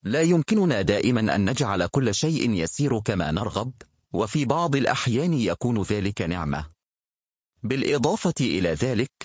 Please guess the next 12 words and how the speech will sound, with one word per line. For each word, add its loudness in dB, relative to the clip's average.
فإننا 2
نتعلم 2
من 2
السقوط -2
أكثر -2
بكثير -2
مما 0
نتعلمه 0
من 0
التساؤل -2
عن -2
السقوط. -6